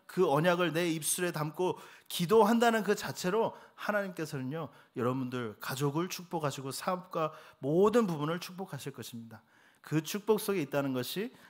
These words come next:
감사할 수밖에 없는 것이죠. 오늘 말씀으로 결론을 내린다면요,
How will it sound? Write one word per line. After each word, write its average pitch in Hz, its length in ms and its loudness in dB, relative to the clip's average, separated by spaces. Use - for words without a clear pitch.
감사할 110 540 -8
수밖에 120 380 -12
없는 104 200 -8
것이죠. 104 420 -14
오늘 127 220 2
말씀으로 127 720 0
결론을 139 400 2
내린다면요, 120 680 -4